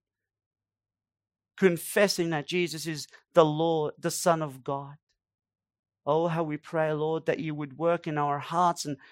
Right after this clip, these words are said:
cause us to see Christ so magnificent that we wouldn't settle for just being thrown at the foot of the cross, but we would follow Christ today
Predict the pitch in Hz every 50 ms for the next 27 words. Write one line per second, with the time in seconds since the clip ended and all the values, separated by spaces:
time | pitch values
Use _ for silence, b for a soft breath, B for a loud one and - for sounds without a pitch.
0 | b b b _ - 190 180 185 185 175 156 156 156 - - - 156 151 - -
1 | - 190 196 196 185 175 - - - 190 185 180 185 170 - - - - - 202
2 | 202 220 233 233 233 226 214 214 196 180 170 196 214 226 240 - 233 240 233 -
3 | - 208 190 170 151 - _ _ _ _ _ _ _ _ _ _ _ _ _ _
4 | _ _ _ _ _ _ _ _ _ _ _ - 147 139 143 165 170 180 165 170
5 | 160 160 156 143 - - - - 185 185 175 143 123 117 - - 156 143 135 -
6 | 143 143 - - _ - - - _ _ - 131 165 160 156 143 - - - -
7 | 185 180 185 202 220 202 180 165 151 151 - 160 - - 175 170 170 147 - 175
8 | 175 - - 202 208 202 190 190 - - - 190 - - - 240 233 226 202 190
9 | 185 - - - - 214 220 240 226 214 190 180 - - - 175 170 180 180 180
10 | 170 - - - _ _ _ _ _ _ - 196 165 143 175 185 202 202 202 185